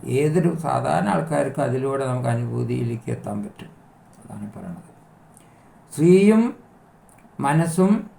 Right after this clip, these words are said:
ഒരേ തരക്കാരാണ് ചപലതയിൽ.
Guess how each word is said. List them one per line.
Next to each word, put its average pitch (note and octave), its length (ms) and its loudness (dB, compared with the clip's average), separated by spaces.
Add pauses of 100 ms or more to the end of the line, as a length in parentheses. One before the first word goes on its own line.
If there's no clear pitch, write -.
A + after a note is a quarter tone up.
(360)
ഒരേ D3 300 2
തരക്കാരാണ് B2+ 760 0 (920)
ചപലതയിൽ. A#2+ 720 0